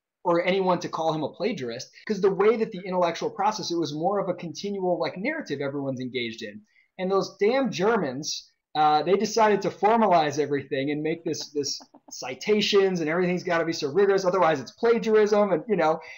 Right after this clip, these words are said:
um, I think it was, like, started with the German historical school, from my limited knowledge. And I kinda hate that. And so I always choose deliberately. I have a couple rules in my writing. Um, one, I will never mention a politician by name.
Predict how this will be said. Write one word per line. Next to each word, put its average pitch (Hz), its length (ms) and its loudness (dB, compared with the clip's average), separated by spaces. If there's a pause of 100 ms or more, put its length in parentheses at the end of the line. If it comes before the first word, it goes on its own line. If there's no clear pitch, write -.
(200)
um, 170 220 6
I 175 40 0
think 214 100 2
it 202 40 2
was, 185 80 0
like, 170 180 0
started 180 360 2
with 160 120 -2
the 143 60 -4
German 151 300 0
historical 156 480 -2
school, 123 320 -10
from 131 100 -10
my 131 100 -6
limited 131 320 -6
knowledge. 120 280 -10 (720)
And - 100 2
I 226 80 4
kinda 277 260 4
hate 180 380 -4 (120)
that. 254 260 4 (360)
And 180 100 -4
so 226 160 4
I 226 160 4
always 262 380 0
choose 220 360 -2
deliberately. 143 540 -2
I 123 80 -6
have 208 140 2
a - 60 -2
couple - 280 -4
rules 127 440 -4
in 123 100 -8
my 120 120 -8
writing. 113 440 -10 (380)
Um, 127 260 -6
one, 170 560 -2
I 156 100 0
will 151 180 0
never 165 420 0
mention 160 320 -6
a 135 60 -8
politician 131 640 -8
by 117 180 -12
name. 113 320 -16